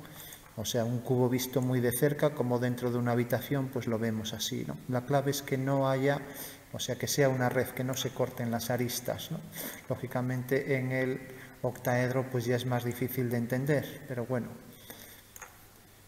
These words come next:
Luego tenemos, aparte de los platónicos, que ya dijimos, contienen a estos dos duales, dode-, dodecaedro e icosaedro, ¿no?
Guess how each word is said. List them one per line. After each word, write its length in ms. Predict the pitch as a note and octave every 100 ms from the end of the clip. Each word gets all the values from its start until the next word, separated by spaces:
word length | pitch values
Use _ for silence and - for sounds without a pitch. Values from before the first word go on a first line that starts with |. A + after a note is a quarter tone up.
| - - - C#3
Luego 240 | E3+ D#3+
tenemos, 600 | D#3+ D#3+ D#3+ D#3+ E3 D#3+
aparte 420 | C#3+ D3+ D3 D3+
de 80 | C#3+
los 200 | C#3+ C#3+
platónicos, 720 | D3 C#3 D#3+ D3+ D#3 E3 D#3+
que 200 | C#3 B2+
ya 140 | B2+ B2+
dijimos, 800 | A#2+ D3+ C#3 D3+ D3+ - - - - - - - -
contienen 680 | B2+ A#2+ A#2+ C3 C3 B2+ B2+
a 140 | C#3 C3
estos 340 | C3 C#3 B2
dos 160 | C3 B2+
duales, 400 | C3 C3+ C3+ B2
dode-, 400 | B2 A#2+ A#2+ B2 - E3 B2
dodecaedro 720 | A#2+ A#2+ - B2+ B2+ B2+ C3+
e 100 | B2
icosaedro, 800 | A#2+ - - B2+ C3 C#3+ C3 B2
¿no? 140 | D3+